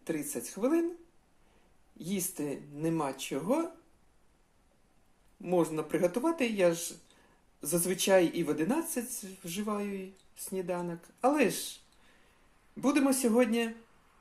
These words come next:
економити. Так. Будемо їсти те, що є. Е, тому що я придбала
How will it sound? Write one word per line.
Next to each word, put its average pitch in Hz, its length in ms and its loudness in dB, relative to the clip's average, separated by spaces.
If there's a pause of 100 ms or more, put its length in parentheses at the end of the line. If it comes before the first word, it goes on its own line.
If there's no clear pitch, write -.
(140)
економити. 170 560 -2 (560)
Так. 156 140 -6 (1160)
Будемо 175 380 0
їсти 180 420 -2
те, 175 180 2
що - 240 0
є. 165 340 4 (1400)
Е, 151 360 4 (1000)
тому 160 220 4
що - 180 0
я 147 180 6
придбала 160 920 2